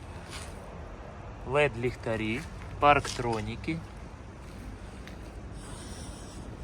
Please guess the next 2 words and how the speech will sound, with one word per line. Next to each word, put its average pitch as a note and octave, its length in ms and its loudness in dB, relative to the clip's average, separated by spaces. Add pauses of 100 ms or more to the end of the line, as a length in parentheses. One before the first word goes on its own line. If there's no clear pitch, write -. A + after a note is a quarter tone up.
(1900)
Трифазна C#3 520 8
зарядочка. A#2 760 6